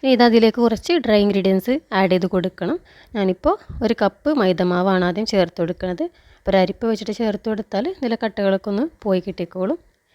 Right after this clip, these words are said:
ഇനി വേണ്ടത് ഒരു ടീസ്പൂൺ ബേക്കിംഗ് പൗഡറാണ്. ഇനി ഇതിൻ്റെ മധുരം ഒന്ന് ബാലൻസ് ചെയ്ത് കിട്ടാൻ വേണ്ടിയിട്ടുള്ള ഒരല്പം ഉപ്പ് കൂടെ ഒന്ന്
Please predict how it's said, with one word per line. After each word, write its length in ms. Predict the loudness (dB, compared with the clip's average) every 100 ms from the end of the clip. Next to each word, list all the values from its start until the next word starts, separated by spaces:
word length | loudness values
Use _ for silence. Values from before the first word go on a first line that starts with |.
| _ _
ഇനി 180 | 2 4 6
വേണ്ടത് 300 | 4 2 -2 -4 -4
ഒരു 100 | -2 0
ടീസ്പൂൺ 460 | -2 -2 _ -6 -4 0
ബേക്കിംഗ് 360 | 0 -2 -6 -2
പൗഡറാണ്. 520 | -2 0 0 0 -4 -6 _ _ _ _ _ _ _ _ _ _ _
ഇനി 100 | 0 2
ഇതിൻ്റെ 220 | 4 4 4
മധുരം 260 | 4 4 4
ഒന്ന് 140 | 2 2
ബാലൻസ് 320 | 2 0 -2
ചെയ്ത് 160 | -2 -4
കിട്ടാൻ 220 | -4 -2 0
വേണ്ടിയിട്ടുള്ള 440 | 0 -2 -6 -4 -2 2
ഒരല്പം 580 | 2 0 -4 -2 0 0
ഉപ്പ് 180 | -4 -4 0
കൂടെ 180 | 4 4
ഒന്ന് 140 | 2